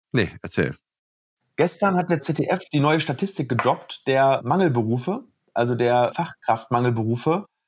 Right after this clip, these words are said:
Speaker 2: Und die Z F A hat jetzt offiziell die Pflegekräfte überholt.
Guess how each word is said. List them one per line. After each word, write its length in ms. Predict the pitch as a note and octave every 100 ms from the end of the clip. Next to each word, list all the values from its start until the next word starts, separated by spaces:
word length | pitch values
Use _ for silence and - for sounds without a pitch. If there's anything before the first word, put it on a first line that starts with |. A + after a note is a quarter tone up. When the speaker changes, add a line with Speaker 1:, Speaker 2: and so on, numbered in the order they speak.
| _ _
Speaker 2:
Und 180 | C#3 C#3
die 80 | D3
Z 220 | F3+ -
F 140 | C#3+
A 200 | F3+ F#3
hat 140 | D#3 D3+
jetzt 240 | A#2 -
offiziell 460 | F#3+ G3+ - F3 E3
die 80 |
Pflegekräfte 640 | D#3+ F3 D#3+ - D#3+ D#3 D3+
überholt. 600 | D3 D3 F#3 C3+ G#2